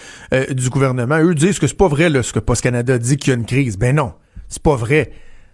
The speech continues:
Et la semaine dernière, y-, on a été obligé d'envoyer un avis à tous nos partenaires à l'international pour dire, « Hey, arrêtez de shipper des colis au Canada, on n'a plus de place pour les mettre. On a tellement pris de retard qu'on n'a plus de place pour mettre les colis que vous allez nous envoyer, donc gardez-les chez vous. »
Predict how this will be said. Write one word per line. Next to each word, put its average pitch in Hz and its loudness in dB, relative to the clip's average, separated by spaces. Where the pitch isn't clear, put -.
Et 113 -6
la 139 0
semaine 190 2
dernière, 165 2
y-, 147 0
on 139 0
a 143 2
été 139 -2
obligé 156 2
d'envoyer 151 2
un 156 2
avis 143 2
à - 0
tous 208 -2
nos 156 2
partenaires 147 0
à 139 2
l'international 127 0
pour 123 0
dire, « 156 4
Hey, 160 0
arrêtez 143 0
de 196 -2
shipper - 0
des 160 2
colis 151 2
au 175 4
Canada, 147 0
on 233 2
n'a 165 2
plus - -6
de - -14
place 202 2
pour 156 0
les 156 4
mettre. - -2
On 107 -4
a 117 -2
tellement 180 2
pris - 0
de 170 4
retard 165 2
qu'on 147 2
n'a 139 2
plus 143 -4
de - -12
place 185 0
pour 123 -4
mettre 135 0
les 123 -4
colis 135 2
que 143 -2
vous 135 2
allez 135 2
nous 139 0
envoyer, 127 2
donc 139 0
gardez-les 147 2
chez 135 -2
vous. » 127 0